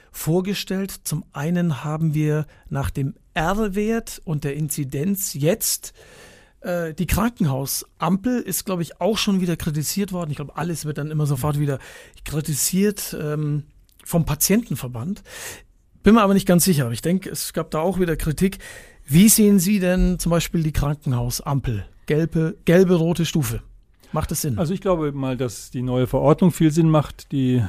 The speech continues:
Speaker 2: das Land Bayern jetzt auf den Weg gebracht hat. Einfach deshalb, weil es eine Reihe von Erleichterungen gibt, äh, eine Klärung von bestimmten Fragen, ob auch Tests noch relevant sind, äh, und mir Zugang zu verschaffen. Also das sind alles positive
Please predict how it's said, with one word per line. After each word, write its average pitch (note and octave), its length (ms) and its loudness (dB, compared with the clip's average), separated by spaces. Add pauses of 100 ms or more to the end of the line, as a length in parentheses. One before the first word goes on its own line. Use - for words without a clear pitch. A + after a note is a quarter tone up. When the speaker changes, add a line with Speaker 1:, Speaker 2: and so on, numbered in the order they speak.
(140)
Speaker 2:
das - 180 -4
Land B2+ 180 0
Bayern B2 280 4
jetzt A#2+ 160 0
auf A2+ 100 2
den A#2 140 2
Weg D#3 100 2
gebracht D3+ 420 0
hat. C#3 160 0
Einfach A#2 280 0
deshalb, A#2+ 340 0
weil A#2 160 2
es - 340 -6
eine B2+ 240 2
Reihe A#2+ 280 6
von B2 180 0
Erleichterungen C#3+ 720 4
gibt, C#3 360 -2
äh, C#3+ 40 4
eine A2+ 640 2 (120)
Klärung C#3 520 4
von B2 220 0
bestimmten C#3 440 2
Fragen, B2 520 2 (440)
ob - 140 -4
auch A2+ 160 -2
Tests - 480 -4
noch B2+ 160 0
relevant B2 460 2
sind, A#2+ 340 -2
äh, C3 40 -2
und A#2 200 0
mir A2+ 140 0
Zugang E3+ 340 2
zu - 80 -18
verschaffen. C#3 480 -2
Also C3 160 0
das C#3+ 160 2
sind C#3+ 80 -2
alles B2+ 260 0
positive C#3+ 800 2